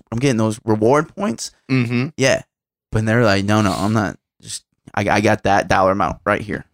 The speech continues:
Speaker 2: Yeah.
Speaker 1: Cash." Interesting. All right, well, Keith, start us off, man. Give us a percentage of what, what are we thinking about this?
Speaker 2: <sighs> Man, this one
Speaker 1: Now, future? I mean, what
Speaker 2: This one's kinda rough. I think it's, like,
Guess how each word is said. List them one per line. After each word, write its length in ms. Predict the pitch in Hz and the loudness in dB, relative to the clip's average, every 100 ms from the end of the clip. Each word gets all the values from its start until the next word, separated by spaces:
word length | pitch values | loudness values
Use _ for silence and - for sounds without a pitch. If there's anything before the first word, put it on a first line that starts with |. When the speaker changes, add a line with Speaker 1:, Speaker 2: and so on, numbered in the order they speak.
| - | 0
Speaker 2:
Yeah. 220 | 123 - | 2 2
Speaker 1:
Cash." 420 | 80 82 - - _ _ - | 0 -2 -4 -14 _ _ -4
Interesting. 460 | 123 117 - - - _ _ _ - | -2 -2 -6 -12 -20 _ _ _ -4
All 80 | - | 0
right, 80 | 101 | 2
well, 80 | 117 | 0
Keith, 200 | - 127 | 0 0
start 220 | - 120 | 2 2
us 140 | 113 - | 2 2
off, 200 | 95 - | 0 2
man. 180 | 95 95 | 0 2
Give 140 | 107 | 0
us 120 | 107 | 0
a 40 | 95 | -4
percentage 520 | 101 - 98 92 104 | -4 -2 -2 0 -2
of 100 | 95 | -2
what, 320 | 98 110 117 - | 2 2 2 -4
what 220 | 107 127 | -2 2
are 40 | |
we 100 | 123 | 2
thinking 320 | - 98 92 - | 0 -4 -4 -6
about 180 | - - | -8 -8
this? 260 | - - - | -12 -12 -14
Speaker 2:
<sighs> 840 | 107 - - 110 117 147 143 110 - - _ 107 | -6 -4 -4 -6 -2 0 0 -2 -8 -20 _ -2
Man, 340 | 113 127 107 | 2 4 4
this 180 | 117 - | 2 2
one 100 | - | 2
Speaker 1:
Now, 360 | 104 107 120 | 2 2 2
future? 640 | 127 - 113 117 127 131 - | 0 0 0 2 2 0 0
I 60 | 110 | -2
mean, 180 | 104 101 | -2 2
what 80 | |
Speaker 2:
This 160 | 147 - | 0 2
one's 140 | 220 | 0
kinda 240 | - 185 127 | 2 2 4
rough. 400 | 110 104 - - | 4 4 2 -2
I 140 | 117 117 | -2 -2
think 260 | - 190 143 | 0 0 0
it's, 240 | 131 - | -2 0
like, 320 | 123 - - | -2 -2 -10